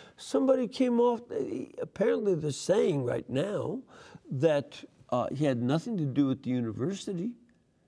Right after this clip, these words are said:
wasn't a student, wasn't on staff, wasn't faculty, nothing. So why, where's God in all this? And why doesn't God do something to stop this?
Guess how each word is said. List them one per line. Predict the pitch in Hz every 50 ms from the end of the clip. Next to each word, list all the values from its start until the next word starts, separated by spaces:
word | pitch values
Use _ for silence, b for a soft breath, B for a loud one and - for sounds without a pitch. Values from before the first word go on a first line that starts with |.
| _ _ _ -
wasn't | 127 127 110 110 120 117
a | 107
student, | - - - - 165 190 185 180 190 165 -
wasn't | - - - - - -
on | - - -
staff, | - - - - 170 175 180 185 180 165 - -
wasn't | - - - - 107 110
faculty, | - - 151 170 180 175 - - 185 - 180
nothing. | 185 196 202 180 - - - - _ B B B B B B
So | B - - - 175 165 160 156 - - - - _ _ _ _ - - - _ _ _
why, | - 123 110 127 151 190 269 285 269 - - -
where's | - 139 165 254 302 311 254 -
God | - - - 170 196 240 277 262
in | 214 -
all | - - 76
this? | 78 73 - - - B B B B B B B B _ -
And | 107 120 120 120 120 120 117 - - _ _ _ _ _ _ _
why | - - 98 110 151 226
doesn't | 269 320 320 254 262 220 190
God | 190 226 226 254 285 277 226 202 - - - 151 120 - -
do | 202 233 294 339 381
something | - - - - - 170 127 127 - - - 120 - 135 156 170 - B B B B B B
to | - 196
stop | - - - - 226 262 311 339 330 - -
this? | - - 95 - - - - - -